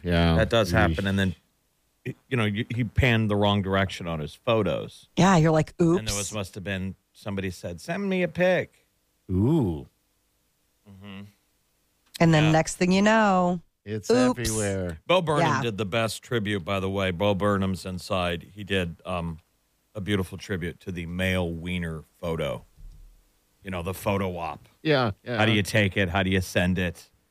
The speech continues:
Speaker 1: Yeah, I don't
Speaker 2: How horribly uncomfortable and awkward the whole process is.
Speaker 3: Yeah. It's gotta be.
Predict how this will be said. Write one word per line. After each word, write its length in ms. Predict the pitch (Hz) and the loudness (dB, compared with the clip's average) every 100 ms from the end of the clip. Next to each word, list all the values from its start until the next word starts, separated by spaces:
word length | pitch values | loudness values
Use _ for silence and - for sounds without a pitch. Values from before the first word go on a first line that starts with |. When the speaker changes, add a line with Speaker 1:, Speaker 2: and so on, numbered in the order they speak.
| _ _ _ | _ _ _
Speaker 1:
Yeah, 300 | 98 101 104 | -4 -2 2
I 80 | 113 | 2
don't 260 | 131 135 117 | 2 0 -2
Speaker 2:
How 360 | 104 98 98 90 | 0 4 4 2
horribly 600 | 85 - 107 104 101 98 | -2 -2 2 2 4 2
uncomfortable 680 | 90 90 98 90 87 92 | 2 0 -4 -4 -2 -2
and 80 | 90 | 0
awkward 380 | 87 85 - 85 | 0 -2 -4 -2
the 80 | 87 | 0
whole 100 | 87 | 0
process 540 | 90 85 80 90 85 | 0 0 0 -2 0
is. 340 | 90 82 78 - - | 0 -2 -4 -14 2
Speaker 3:
Yeah. 180 | 180 151 - _ _ _ _ _ _ _ 269 - _ _ _ 254 _ | 4 4 -2 _ _ _ _ _ _ _ -20 -20 _ _ _ -20 _
It's 120 | - - | -8 0
gotta 220 | 202 214 | 2 2
be. 220 | 143 | 0